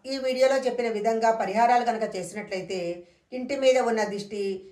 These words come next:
అలాగే మనుషుల మీద ఉన్న దిష్టి కూడా తొలగిపోతుంది. ఈ వీడియో కనుక మీకు నచ్చినట్లయితే లైక్ చేయండి, షేర్ చేయండి. ఇలాంటి మరిన్ని వీడియోల కోసం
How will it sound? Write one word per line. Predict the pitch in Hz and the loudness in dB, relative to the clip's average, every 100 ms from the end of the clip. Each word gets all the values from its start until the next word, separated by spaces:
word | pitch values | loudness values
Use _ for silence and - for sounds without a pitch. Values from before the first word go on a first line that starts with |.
| - | -2
అలాగే | 240 262 262 269 | 4 6 6 4
మనుషుల | 233 202 247 | 2 -2 -2
మీద | 247 240 233 | 0 2 2
ఉన్న | 214 202 | 2 -2
దిష్టి | 190 170 202 | -6 -8 -6
కూడా | 175 175 | -4 0
తొలగిపోతుంది. | 226 202 170 175 160 156 160 156 160 160 _ _ _ | 0 0 -6 -8 -10 -8 -8 -8 -10 -12 _ _ _
ఈ | 233 254 | -6 -4
వీడియో | 233 226 247 262 | -2 2 4 4
కనుక | 262 247 | 2 -2
మీకు | 233 226 | -2 -2
నచ్చినట్లయితే | 208 190 220 208 208 196 202 | -4 -4 -6 -4 -6 -4 -4
లైక్ | 190 160 185 | -2 -4 -4
చేయండి, | 208 175 165 214 | -4 -4 -4 -6
షేర్ | 208 170 165 | -6 -8 -6
చేయండి. | 165 160 151 156 160 _ _ _ | -8 -8 -8 -10 -12 _ _ _
ఇలాంటి | 226 240 240 | 2 2 2
మరిన్ని | 226 214 254 269 | 0 0 0 -2
వీడియోల | 247 214 226 226 | -2 2 2 2
కోసం | 214 190 208 | -2 -6 -6